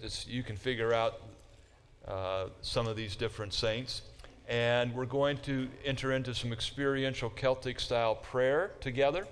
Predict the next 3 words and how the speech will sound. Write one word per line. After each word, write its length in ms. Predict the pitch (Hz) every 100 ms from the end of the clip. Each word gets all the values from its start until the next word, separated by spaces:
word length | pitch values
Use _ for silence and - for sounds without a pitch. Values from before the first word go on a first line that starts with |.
| - - - - - - - - -
And 460 | 113 110 107 107 107 - - - - - - -
unfortunately, 1200 | 131 120 - 233 269 269 147 127 107 123 165 151 - - -
uh, 260 | 120 107